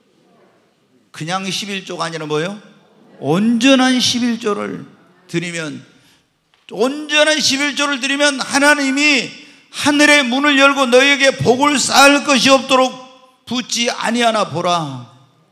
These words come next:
여러분, 우리가 있잖아요. 어떤 분들 그럽니다. 제가 이제 이렇게 목회를 삼십 년 이상 했으니까 알잖아요. 보면은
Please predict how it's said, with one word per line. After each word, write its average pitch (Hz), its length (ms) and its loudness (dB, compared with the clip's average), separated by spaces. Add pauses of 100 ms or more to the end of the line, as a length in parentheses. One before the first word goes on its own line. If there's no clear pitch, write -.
(1500)
여러분, 131 520 -12 (880)
우리가 185 300 -4
있잖아요. 127 640 -10
어떤 165 300 -8
분들 151 180 -14
그럽니다. 123 420 -10
제가 185 260 -2
이제 180 160 -6
이렇게 160 220 -8
목회를 170 480 -6
삼십 196 400 -10
년 196 180 -10
이상 156 260 -10
했으니까 160 500 -10
알잖아요. 113 420 -14 (640)
보면은 196 600 -8